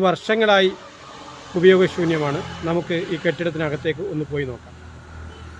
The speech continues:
നമ്മളെ റോഡിൽ നിന്ന് സൂക്ഷിച്ചു നോക്കിയാൽ മാത്രമേ ഈ കെട്ടിടം കാണാൻ കഴിയുന്നുള്ളൂ. കാരണം ഇവിടെ നിറയെ മരങ്ങളും കാടും നിറഞ്ഞിരിക്കുകയാണ്. കൃഷി വകുപ്പ് ലക്ഷങ്ങൾ ചെലവഴിച്ചാണ് ഈ കെട്ടിടം പണിഞ്ഞത്.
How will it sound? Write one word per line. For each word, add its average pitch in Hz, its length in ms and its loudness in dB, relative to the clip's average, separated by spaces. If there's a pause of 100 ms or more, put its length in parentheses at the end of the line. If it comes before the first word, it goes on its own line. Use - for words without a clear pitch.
(760)
നമ്മളെ 160 280 12
റോഡിൽ 156 360 10
നിന്ന് 170 220 12 (140)
സൂക്ഷിച്ചു 156 460 6
നോക്കിയാൽ 165 420 8
മാത്രമേ 165 380 10 (160)
ഈ - 100 8
കെട്ടിടം 151 400 8 (220)
കാണാൻ 139 320 8
കഴിയുന്നുള്ളൂ. 147 360 8 (320)
കാരണം 131 300 8
ഇവിടെ 151 200 10
നിറയെ 147 300 10 (220)
മരങ്ങളും 143 420 8 (120)
കാടും 139 320 10
നിറഞ്ഞിരിക്കുകയാണ്. 131 600 8 (1000)
കൃഷി 135 260 4
വകുപ്പ് 180 260 12 (140)
ലക്ഷങ്ങൾ 175 360 10 (100)
ചെലവഴിച്ചാണ് 165 580 10 (400)
ഈ 151 40 10 (120)
കെട്ടിടം 147 360 8 (140)
പണിഞ്ഞത്. 123 320 8